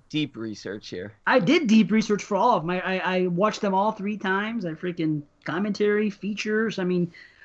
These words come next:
Speaker 2: I, I have them. Why not use them? If you're not gonna use those special features for a podcast, when else are you gonna use them? You know? We do what we can. What can I say? I don't know.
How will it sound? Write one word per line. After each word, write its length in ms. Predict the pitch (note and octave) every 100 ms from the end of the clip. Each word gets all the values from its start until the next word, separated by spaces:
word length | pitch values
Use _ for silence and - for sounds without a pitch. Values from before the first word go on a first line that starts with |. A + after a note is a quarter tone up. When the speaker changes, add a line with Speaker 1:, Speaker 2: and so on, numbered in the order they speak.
| - -
Speaker 2:
I, 240 | - G3
I 40 | F3
have 300 | E3 B3+ F#3
them. 200 | F3+ F3+
Why 140 | G3+
not 180 | A3 G#3+
use 180 | G#3+ A#3+
them? 100 | F3
If 120 | D#3+ B3
you're 100 | C#4
not 140 | B3+
gonna 160 | B3 A3+
use 160 | A3+
those 140 | G3+ F#3+
special 280 | A3 G3+
features 300 | F#3 G#3+ F3+
for 140 | - E3
a 60 |
podcast, 520 | D3 G3+ G3+ C3+ C3 D#3
when 120 | F#3
else 160 | F#3+ D#3+
are 40 |
you 120 | D3
gonna 120 | D3 C3+
use 220 | D3+ B2+
them? 140 | F#2+ _ _ -
You 120 | C3
know? 180 | C3+ E3+ _ _ _ _ _
We 60 | C3
do 180 | A2+ B2
what 220 | E3 D3
we 100 | E3+
can. 340 | E3+ G3 C3+ A2
What 100 | C#3+
can 120 | C#3+
I 60 |
say? 320 | C#3+ D#3+ - A#2+ _ _ _ _ _ _ _ -
I 80 | E3+
don't 100 | F#3
know. 220 | G3 D3